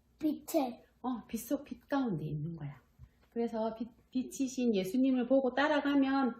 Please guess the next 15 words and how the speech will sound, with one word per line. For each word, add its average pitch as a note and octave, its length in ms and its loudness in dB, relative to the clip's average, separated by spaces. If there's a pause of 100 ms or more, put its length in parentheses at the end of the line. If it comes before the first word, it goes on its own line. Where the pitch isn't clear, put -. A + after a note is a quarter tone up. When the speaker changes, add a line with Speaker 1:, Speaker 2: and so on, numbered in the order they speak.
(140)
Speaker 2:
되겠지? D#4+ 600 0 (880)
그래, D3 240 -10
맞아. D#3 360 -6
우리 C4 640 2 (680)
동욱이도 C4 920 6 (160)
친구들한테 G#3+ 1040 0 (180)
Speaker 1:
응. A#3+ 160 -4
Speaker 2:
빛이 C4 360 -2
되어서 G#3 640 -4 (920)
누구를 C#4+ 360 6
볼 G#3 120 0
수 - 140 -8
있게 E3 180 -8
해주면 E3 280 -10
좋겠어? - 400 -14